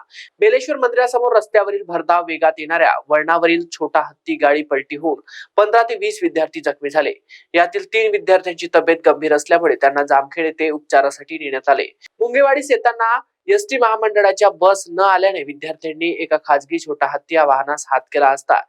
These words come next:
हे वाहन समोर बेलेश्वर मंदिर परिसरात रस्त्यावर वळणावर पलटी झाल्यानंतर घटनेची माहिती मुंगेवाडी येथील सामाजिक कार्यकर्ते भागवत भोसले, संदीप सुरवसे,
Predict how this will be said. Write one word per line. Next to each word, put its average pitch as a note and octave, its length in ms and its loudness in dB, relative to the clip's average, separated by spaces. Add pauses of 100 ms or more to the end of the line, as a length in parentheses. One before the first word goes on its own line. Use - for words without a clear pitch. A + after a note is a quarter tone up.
(280)
हे F#3+ 80 4
वाहन G#3 260 4
समोर F#3+ 300 0
बेलेश्वर E3+ 420 -2
मंदिर D#3 440 -6
परिसरात D3 540 -2
रस्त्यावर C3+ 400 2
वळणावर C3+ 420 -2 (100)
पलटी D3 260 -4
झाल्यानंतर D3+ 540 2 (280)
घटनेची E3 380 -6
माहिती E3 420 -4
मुंगेवाडी D3+ 520 0
येथील D#3 260 -2
सामाजिक C#3+ 460 -4
कार्यकर्ते C#3 460 -2
भागवत C#3 380 -6 (100)
भोसले, D3 280 -2
संदीप C#3 440 -4
सुरवसे, D3+ 460 0